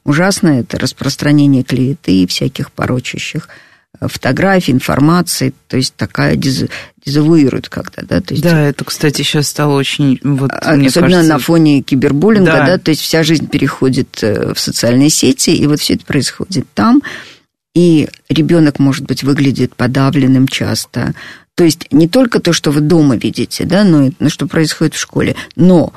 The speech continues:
Speaker 1: вот что делать родителю, да, как ему попа-, что ему делать? Э,
Speaker 2: Первый, ну, мы знаем, что делает родитель. Родитель, первое, что он делает, он пишет, а, в чат,
Speaker 1: Мгм.
Speaker 2: и, б,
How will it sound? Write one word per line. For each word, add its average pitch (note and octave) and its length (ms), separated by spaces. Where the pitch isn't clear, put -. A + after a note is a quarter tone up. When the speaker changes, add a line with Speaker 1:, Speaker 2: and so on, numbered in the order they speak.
Speaker 1:
вот - 280
что - 240
делать F3+ 440
родителю, E3 800
да, B3 340
как G3 240
ему D#3 180
попа-, C#3 320
что A3+ 220
ему G#3 200
делать? D3 540
Э, - 120
Speaker 2:
Первый, G#3 400
ну, F#3 120
мы G3+ 160
знаем, G3 240
что - 180
делает C#3 280
родитель. D3 420
Родитель, D#3+ 480
первое, D3+ 300
что - 180
он D#3 80
делает, C#3+ 260
он D#3+ 120
пишет, - 400
а, D#3+ 200
в - 100
чат, - 420
Speaker 1:
Мгм. D#3+ 420
Speaker 2:
и, G3+ 100
б, A3 360